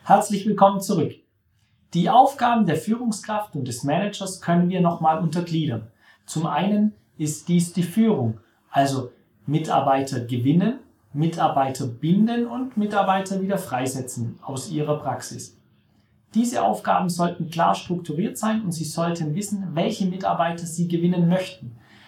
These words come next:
Erstellen Sie ein Tätigkeitsprofil und notieren Sie zu jeder Aufgabe oder zu jedem Prozess in Ihrer Praxis, was muss der Mitarbeiter können,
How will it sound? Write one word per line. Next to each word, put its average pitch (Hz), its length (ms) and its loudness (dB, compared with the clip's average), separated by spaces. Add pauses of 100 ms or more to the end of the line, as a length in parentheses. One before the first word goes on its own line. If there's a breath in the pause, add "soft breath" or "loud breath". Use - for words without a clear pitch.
(120)
Erstellen 226 540 -4
Sie 220 240 0
ein 175 300 -4 (180)
Tätigkeitsprofil 190 1200 -4
und 175 60 2
notieren 202 420 -2
Sie 185 140 -6
zu - 140 -8
jeder 185 440 -2
Aufgabe 127 680 -4
oder 131 160 -10
zu - 140 -12
jedem 135 240 -8
Prozess - 540 -8
in 170 180 -8
Ihrer 151 220 -10
Praxis, - 540 -10 (300 loud breath)
was 240 280 -4
muss 254 180 -4
der 240 120 -6
Mitarbeiter 196 560 -2
können, 214 480 -2